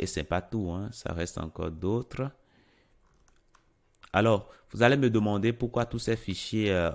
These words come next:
comme on n'utilise pas tous ces fichiers, on peut, on peut tout supprimer, hein, et garder juste le fichier qu'il nous faut, OK ?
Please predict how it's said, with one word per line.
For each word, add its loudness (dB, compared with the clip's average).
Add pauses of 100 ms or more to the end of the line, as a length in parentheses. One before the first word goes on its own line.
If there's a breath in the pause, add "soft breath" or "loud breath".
(140)
comme 0
on 0
n'utilise -4
pas -2
tous -8
ces -4
fichiers, -6
on -6
peut, -4
on 2
peut 2
tout 4
supprimer, 2
hein, 2 (340 loud breath)
et 6
garder 8
juste 0
le 4
fichier -2
qu'il 2
nous -2
faut, -6 (340 soft breath)
OK ? -4